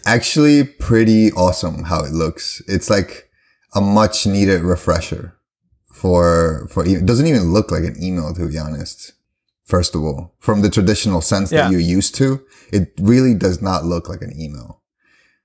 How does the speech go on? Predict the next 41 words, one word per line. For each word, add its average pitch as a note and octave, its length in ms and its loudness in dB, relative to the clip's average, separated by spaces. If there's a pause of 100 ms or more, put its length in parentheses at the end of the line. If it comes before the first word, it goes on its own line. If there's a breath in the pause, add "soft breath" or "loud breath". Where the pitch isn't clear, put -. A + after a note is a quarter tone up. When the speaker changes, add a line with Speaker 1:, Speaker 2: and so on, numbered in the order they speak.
(120)
Speaker 1:
I F#2+ 60 -2
don't G2+ 140 2
feel A2 220 2
like F#2+ 180 2
I'm F#2 120 0
in F#2 60 0
an F2 180 0
email, F2 540 0
um, E2 500 0
platform E2 760 -4 (120)
when, E2+ 360 0
when E2+ 160 2
I'm E2+ 140 2
in E2+ 200 -2
there. F2+ 340 -4 (400)
Speaker 2:
No, D#3 360 4
they C#3 160 0
really, C3 720 2 (880)
I D3+ 100 0
think, D3 160 -2
found C#3 200 0
a C3 40 0
nice B2 320 0
way A#2 80 0
to - 100 -6
kind A#2+ 160 -4
of A2 140 -8
break A2 200 -2
it A#2 100 -8
up A2+ 180 -6
and A2+ 240 -8 (180)
give A2+ 160 -6
it A#2+ 80 -8
a A2 60 -2
fresh - 360 -4
new A2+ 400 -6 (360)
coat A#2 160 0
of G2+ 80 -2
Speaker 1:
Yeah. F#2+ 100 -4
Speaker 2:
paint. E2+ 380 -6 (140)
It, - 200 -6